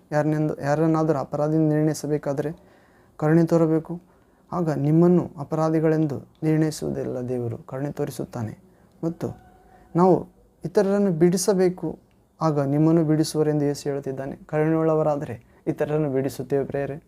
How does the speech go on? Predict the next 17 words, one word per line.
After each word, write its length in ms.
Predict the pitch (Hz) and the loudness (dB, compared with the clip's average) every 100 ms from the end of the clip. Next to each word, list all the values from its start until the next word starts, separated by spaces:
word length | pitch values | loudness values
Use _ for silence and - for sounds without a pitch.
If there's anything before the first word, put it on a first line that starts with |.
| _ _ _ - | _ _ _ -8
ಅಂದರೆ 240 | 131 120 - _ - | -4 -6 -8 _ -10
ಸಮಸ್ಯೆಗಳಲ್ಲಿ 560 | 139 135 123 147 143 127 | -6 -6 -4 -4 -4 -4
ಸಿಕ್ಕವರನ್ನು 640 | - 135 147 135 139 147 | -10 -8 -6 -4 -6 -6
ನಮಗೆ 220 | 143 147 | -6 -6
ಸಾಧ್ಯವಾದಷ್ಟು 760 | - 147 151 160 156 156 - - - _ _ _ - - | -4 -2 0 0 0 -4 -8 -18 -20 _ _ _ -14 -2
ಸಹಾಯ 220 | 151 151 | 2 2
ಮಾಡಿ 380 | 151 151 135 - _ _ _ - 127 | 0 -2 -4 -8 _ _ _ -8 0
ದೇವರ 220 | 143 147 | 2 2
ಪಕ್ಷವಾಗಿ. 640 | 139 131 - 127 120 - _ _ _ _ _ _ _ 127 | -2 -6 -6 -6 -6 -10 _ _ _ _ _ _ _ -6
ಹೌದು, 300 | 120 120 - _ | -6 -6 -16 _
ಆಗ 160 | 170 185 | 2 4
ನಿಮಗೂ, 520 | 170 147 165 175 127 - _ _ - | 4 4 4 4 2 -4 _ _ -4
ನೀವು 180 | 175 196 | 0 0
ಕೊಡಿರಿ, 560 | 185 180 220 170 110 - - | 4 6 6 4 0 -6 -10
ಆಗ 160 | 143 147 | -6 -2
ನಿಮಗೂ 420 | 147 165 185 202 | 2 4 4 4
ಕೊಡುವರು. 600 | 180 175 175 147 113 | 2 2 2 0 -6